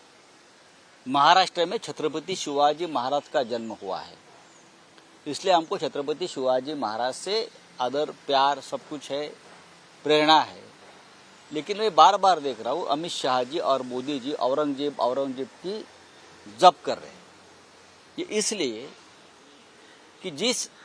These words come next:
भूमि से, जिस मिट्टी से अमित शाह जी और मोदी जी आते हैं, उसी गुजरात के दाहोद में औरंगजेब का जन्म हुआ है। इतिहास देख लीजिए,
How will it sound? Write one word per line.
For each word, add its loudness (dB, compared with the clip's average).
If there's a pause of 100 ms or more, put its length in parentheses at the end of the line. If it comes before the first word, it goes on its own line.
(500)
भूमि -4
से, -2
जिस -4
मिट्टी -6
से -10 (1300)
अमित -4
शाह 4
जी -4
और 4
मोदी -6
जी -2
आते -2
हैं, -18 (720)
उसी -2
गुजरात 4
के -2
दाहोद 0
में -6
औरंगजेब -2
का 4
जन्म 2
हुआ -10
है। -16 (1900)
इतिहास 4
देख -8
लीजिए, -18